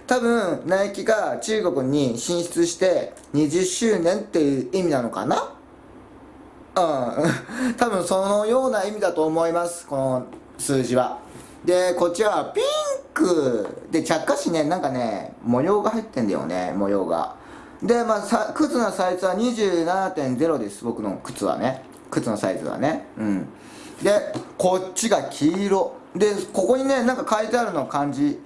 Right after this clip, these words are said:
漢字なんか書いてあるの。誰か読める方、コメントお願いします。<laughs> まあ、読める人、そうそういないと思うんだけどな。読める方がいたら、もしコメントで教えてください。なんて書いてあるのか。はい。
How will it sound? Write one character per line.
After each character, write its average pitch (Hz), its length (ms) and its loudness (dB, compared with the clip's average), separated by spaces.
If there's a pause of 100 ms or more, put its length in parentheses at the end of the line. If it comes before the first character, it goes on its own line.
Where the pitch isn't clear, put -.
(280)
漢 196 180 0
字 196 120 -2
な 220 100 4
ん - 20 -2
か 165 140 0
書 170 140 2
い 170 40 -2
て 190 60 0
あ 180 40 4
る 147 100 -2
の。 127 320 0 (500)
誰 196 160 2
か 185 80 2
読 160 160 2
め 185 100 2
る 185 80 2
方、 135 640 0
コ 143 80 -6
メ 143 140 0
ン 143 120 0
ト 139 420 0 (260)
お 123 60 2
願 123 280 0
い 123 40 -4
し 123 120 -6
ま 123 680 0
す。 - 180 -10
<laughs> 466 1600 -2
ま 180 80 2
あ、 - 20 2
読 170 220 4
め 226 100 2
る 494 140 0
人、 180 500 -2
そ - 420 -6
う - 40 -2
そ - 160 0
う - 20 2
い 339 80 4
な 427 120 0
い - 40 2
と 160 80 2
思 349 100 0
う 339 60 0
ん - 20 0
だ 139 100 0
け 117 60 -4
ど 117 100 -2
な。 113 200 -2
読 135 200 6
め 240 100 4
る 403 100 2
方 320 200 2
が 135 120 0
い 131 60 -2
た 131 100 0
ら、 127 60 -2
も 165 120 0
し 117 320 0 (380)
コ 131 100 2
メ 139 140 4
ン 147 40 2
ト 143 100 2
で 143 140 4
教 127 120 2
え 123 40 -6
て 135 120 -4
く 143 100 2
だ 143 140 2
さ 131 280 -2 (180)
い。 127 40 -2
な 131 100 4
ん 131 60 -2
て 127 100 -2
書 131 100 2
い 127 60 -2
て 131 60 2
あ 123 60 2
る 107 60 -2
の 101 80 -4
か。 87 200 -4 (260)
は 127 120 0
い。 - 100 -4